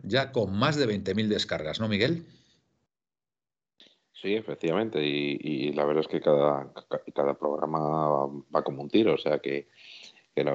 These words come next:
Speaker 2: vamos muy bien, la verdad es que estamos muy contentos con tal y como van las cosas. El último programa también, eh,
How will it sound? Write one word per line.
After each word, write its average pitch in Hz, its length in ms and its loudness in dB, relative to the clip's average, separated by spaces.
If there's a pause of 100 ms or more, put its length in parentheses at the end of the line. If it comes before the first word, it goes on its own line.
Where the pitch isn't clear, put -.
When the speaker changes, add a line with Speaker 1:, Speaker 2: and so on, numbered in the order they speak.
Speaker 2:
vamos 87 360 4
muy 78 160 0
bien, 69 160 -2
la 71 80 -2
verdad 71 180 0
es - 60 -12
que 76 80 -2
estamos 71 340 -2
muy 73 120 -4
contentos 73 480 0
con 71 280 -4
tal 71 180 0
y 69 40 -4
como 67 220 -10
van 67 100 -10
las 65 140 -12
cosas. 95 340 -4 (560)
El 80 140 0
último 78 340 4
programa 76 500 4
también, 73 540 0
eh, 69 420 -8